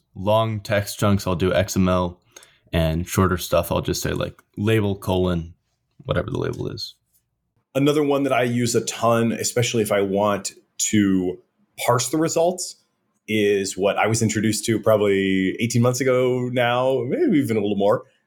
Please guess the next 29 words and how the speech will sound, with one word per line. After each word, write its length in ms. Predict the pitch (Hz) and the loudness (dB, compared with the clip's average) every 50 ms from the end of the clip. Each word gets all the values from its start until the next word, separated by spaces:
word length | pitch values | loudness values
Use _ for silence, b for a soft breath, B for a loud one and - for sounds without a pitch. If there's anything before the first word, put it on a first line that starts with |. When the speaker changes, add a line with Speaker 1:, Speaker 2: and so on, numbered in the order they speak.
| b _ _ | b _ _
Speaker 2:
as 320 | 107 104 101 101 104 - - | 0 0 2 2 0 -2 -4
the 80 | 98 | -6
format 460 | - - 113 117 120 123 135 135 - | -6 -2 0 0 2 2 0 0 -2
trick. 300 | - - 160 175 175 - - - | -2 -2 -2 -2 -2 -4 -12 -10
I 80 | - 98 | -8 -2
believe 300 | 95 107 107 107 101 - | 0 2 2 2 2 2
it 80 | 101 - | 0 -2
was 160 | 101 92 - | -2 -6 -6
Boris 600 | - _ 104 98 98 101 95 90 - - - - - - | -4 _ 2 2 4 4 2 0 -2 -6 -8 -10 -10 -4
Power 340 | - 98 92 95 92 90 90 | 0 0 2 2 2 2 2
at 300 | 87 85 87 - _ - - - _ 104 | 0 0 -2 -4 _ -12 -12 -8 _ -6
Open 180 | 98 95 98 | -4 -2 0
A 100 | 95 87 | 0 0
I 180 | 90 90 95 92 | 2 0 0 0
who 120 | 95 95 | -2 -2
first 520 | 95 - - 104 98 - - - - - _ _ _ _ _ _ _ _ _ | -4 -2 0 0 0 -2 -6 -8 -14 -20 _ _ _ _ _ _ _ _ _
showed 260 | - - - 113 98 | -10 0 2 2 4
me 80 | 104 107 | 4 2
this, 240 | 101 104 107 104 - | 2 2 0 0 -2
and 200 | 85 90 82 82 | -6 -8 -6 -6
basically 500 | 95 95 - - 92 87 87 87 87 - _ _ _ _ _ _ _ _ _ _ | -6 -6 -4 -2 -2 -2 -2 -2 -4 -10 _ _ _ _ _ _ _ _ _ _
it 140 | - 107 104 | -4 -2 0
amounts 360 | 98 95 95 95 95 95 - - | 2 2 2 0 0 -2 -4 -6
to 60 | 92 | -6
saying, 560 | - - 92 87 87 90 87 87 87 87 - _ _ _ - | -2 -2 0 0 0 0 -2 -4 -6 -10 -14 _ _ _ -2
"Answer 340 | 117 113 107 107 - 117 107 | -2 -2 -2 0 0 0 0
in 100 | 98 98 | 0 0
this 160 | 98 98 - | -2 -4 -4
format," 540 | - 110 110 117 135 143 143 135 - - | -4 -2 -2 0 2 2 0 0 -4 -8